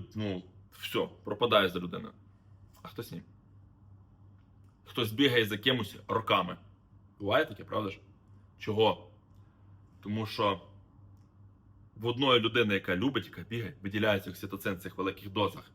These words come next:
Через це складно відмовитись від когось. А на жаль, щоб це, цю муку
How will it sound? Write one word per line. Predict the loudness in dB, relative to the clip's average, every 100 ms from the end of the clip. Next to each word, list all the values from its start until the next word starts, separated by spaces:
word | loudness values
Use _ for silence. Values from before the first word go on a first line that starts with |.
| -20 -20
Через | -4 -4 -2
це | -4
складно | 2 4 4 2
відмовитись | -2 0 2 4 2 -2 -12
від | -8
когось. | -6 -6 -8 -14 -20 -20 -20 -20 -20 -20 -20 -20 _ -20 -2
А | 2
на | 2
жаль, | 6 6 6
щоб | 2 -6
це, | -2 -2 -2 -6
цю | -6 -4
муку | -2 -4 -8